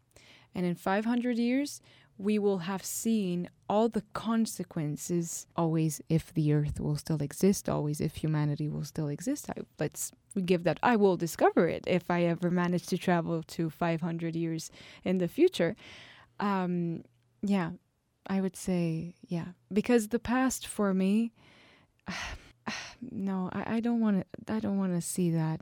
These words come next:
honestly. I don't think that it was better in any way, especially for a person like me, in the sense that being a woman, um,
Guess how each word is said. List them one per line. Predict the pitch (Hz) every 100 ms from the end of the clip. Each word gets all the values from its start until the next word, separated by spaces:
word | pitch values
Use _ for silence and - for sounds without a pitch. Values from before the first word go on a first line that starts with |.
| -
honestly. | 185 185 175 - 185 180 -
I | 190
don't | 185 208 202 - - _ - - - _ - -
think | 196 165 160 - - - _ _ _ _ _ _ _ _ - - _ -
that | 190 180 -
it | 180 175
was | 175 165
better | - 170 156 156 147 156 _ _ _ _ -
in | 175
any | 165 160
way, | 160 151 -
especially | 190 - 214 202 - 190 180 175 175 - - - - _ _ -
for | - - 170 151 156 156 151 160
a |
person | - - 160 147 170 160
like | 156 151 -
me, | 190 226 233 233 233 - _ _
in | - 180
the | 151
sense | - 160 151
that | - 160 156 - _ _ _ - 170
being | 180 165 160 160
a | 160
woman, | 214 240 226 214 214 214 - _ _ _ _ _ _ _ _ -
um, | - 180 175